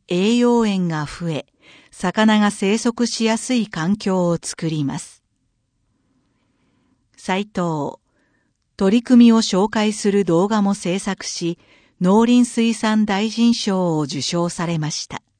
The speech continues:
続編の動画には、土井智久さんも出演されたそうですね。土井智久さん。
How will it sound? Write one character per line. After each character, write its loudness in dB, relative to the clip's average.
続 -2
編 4
の 4
動 4
画 2
に 0
は、 -2
土 -2
井 -2
智 4
久 -2
さ -2
ん 0
も -2
出 -6
演 -2
さ -6
れ -4
た -4
そ -2
う -2
で -6
す -12
ね。 -8
土 -4
井 -4
智 2
久 -6
さ -10
ん。 -8